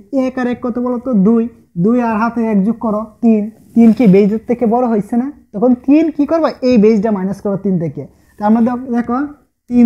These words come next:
থেকে যদি আমরা দুই minus করি থাকবে কত? ওয়ান। এই যে আমরা এখানে ওয়ান বসালাম, আমার হাতে কত আসছে? ওয়ান। এই যে ওয়ানটা আমি এখানে বসাই দিব শুধু।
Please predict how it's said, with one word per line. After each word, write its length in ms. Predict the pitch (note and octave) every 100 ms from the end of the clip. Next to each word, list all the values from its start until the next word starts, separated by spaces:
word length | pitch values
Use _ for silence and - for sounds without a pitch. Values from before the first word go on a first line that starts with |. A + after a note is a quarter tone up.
| A3+
থেকে 220 | A#3+ - A#3
যদি 140 | B3+ B3
আমরা 140 | A3+ G#3+
দুই 100 | B3+ A#3
minus 220 | A3 A3 -
করি 120 | A#3
থাকবে 180 | A#3+ A#3 A#3
কত? 120 | A#3 C#4+ C#4+ F#3
ওয়ান। 200 | E3+ C#3+ - A3
এই 60 | G#3+
যে 40 | A3
আমরা 120 | G3+ G#3
এখানে 200 | G#3 G#3+ F3+
ওয়ান 200 | G3 C#4+ E4 -
বসালাম, 440 | F#3 F#3+ E3+ C3 A#2+ - _ -
আমার 140 | F#3+ G#3
হাতে 200 | A#3 B3 A#3
কত 120 | A3+ A#3
আসছে? 180 | - D#4 F4 _ _
ওয়ান। 200 | E3+ C#3+ C#3 _ A#3+
এই 60 | G#3+
যে 60 | A3+
ওয়ানটা 200 | G#3 G#3+ A3
আমি 100 | C4+ -
এখানে 200 | F#3 F3+ F3
বসাই 240 | F#3 - C#3+
দিব 100 | C#3+ C#3
শুধু। 180 | C#3+